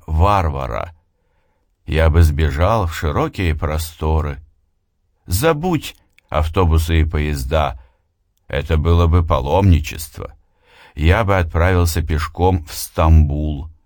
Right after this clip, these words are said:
Я размахивал бы посохом и нёс котомку,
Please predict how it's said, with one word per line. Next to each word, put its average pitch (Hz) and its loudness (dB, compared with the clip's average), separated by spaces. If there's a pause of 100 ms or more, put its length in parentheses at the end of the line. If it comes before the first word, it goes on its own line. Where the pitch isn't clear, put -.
(480)
Я 76 0
размахивал 80 0
бы 78 -2
посохом 80 -2 (360)
и 92 0
нёс 123 4
котомку, 85 0